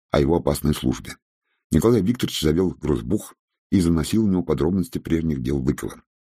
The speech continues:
Сам он чувствовал себя все увереннее — Рассказы выходили из-под пера помощника пристава еженедельно. И также еженедельно появлялись в подвале "Нового времени". Странным образом читателям нравились его поделки.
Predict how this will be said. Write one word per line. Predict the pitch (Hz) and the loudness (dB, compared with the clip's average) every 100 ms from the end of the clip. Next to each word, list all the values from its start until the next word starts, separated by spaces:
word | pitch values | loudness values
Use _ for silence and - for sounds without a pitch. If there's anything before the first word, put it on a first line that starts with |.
| _ | _
Сам | - 107 101 | -2 2 2
он | 80 | 0
чувствовал | - 87 - 87 | 0 -2 0 -2
себя | - 73 | 0 -2
все | 85 - | 0 0
увереннее — | 80 73 76 60 60 57 - _ - - | 0 2 0 0 -4 -6 -14 _ -20 -2
Рассказы | 92 - 104 90 | 0 2 0 2
выходили | 82 80 82 82 | 0 0 0 0
из-под | 76 - 69 | 0 -4 -2
пера | 78 76 | 0 0
помощника | 69 80 95 95 92 | 0 0 0 -2 -2
пристава | - 85 82 80 80 - | 0 -2 0 0 -2 -4
еженедельно. | - 76 71 76 73 62 64 55 58 - _ _ _ _ | -4 -2 0 0 2 0 -2 -2 -6 -10 _ _ _ _
И | 104 | 0
также | 95 110 85 73 | 2 2 2 0
еженедельно | 71 80 73 65 65 64 98 104 107 | 0 0 0 -2 -2 0 0 0 -2
появлялись | - 69 57 67 78 - | -2 -2 -2 -2 -2 -4
в | |
подвале | - 62 62 73 67 | -6 -4 0 0 0
"Нового | 57 65 62 | -2 -2 -2
времени". | 57 58 65 62 - _ _ _ _ _ _ - | -2 -2 0 -2 -4 _ _ _ _ _ _ -14
Странным | - 90 127 110 101 - | -2 2 4 4 2 2
образом | 156 139 104 80 71 | 0 0 -2 -2 -2
читателям | 92 113 127 123 127 | -2 -2 0 0 0
нравились | 127 123 82 69 - | 0 0 -2 -4 -4
его | 71 65 | -4 -2
поделки. | 67 71 65 - | -2 -2 -4 -8